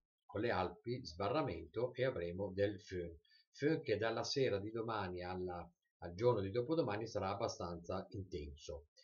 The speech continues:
Andiamo a vedere la distribuzione termica, le, nella sera del, eh, venti di febbraio e vediamo che le Alpi sono abbastanza fredde e soprattutto quelle di confine, là dove poi agisce di più un po' l'aria fredda,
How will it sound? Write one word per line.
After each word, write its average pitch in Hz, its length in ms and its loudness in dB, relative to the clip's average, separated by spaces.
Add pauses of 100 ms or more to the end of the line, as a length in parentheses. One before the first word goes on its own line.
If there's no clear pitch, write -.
(360)
Andiamo 135 440 0
a 107 40 -2
vedere 110 380 2
la 98 140 0
distribuzione 101 720 -2
termica, 82 640 -2 (220)
le, 87 400 -2 (960)
nella 101 220 0
sera 117 360 4
del, 92 440 -2 (300)
eh, 87 460 -2
venti 110 300 2
di 95 100 -4
febbraio 139 640 4
e 95 180 0
vediamo 101 500 0
che 98 120 -4
le 117 100 2
Alpi 143 240 2
sono 117 280 -4
abbastanza 104 480 -2
fredde 127 600 4 (360)
e 101 100 -6
soprattutto 117 500 0
quelle 104 220 4
di 95 100 -2
confine, 123 540 -2
là 101 140 2
dove 95 280 2
poi 98 180 0
agisce 92 300 -4
di 90 100 -4
più 95 140 -12
un 92 100 -8
po' 92 120 -4
l'aria 98 240 -2
fredda, 104 500 -4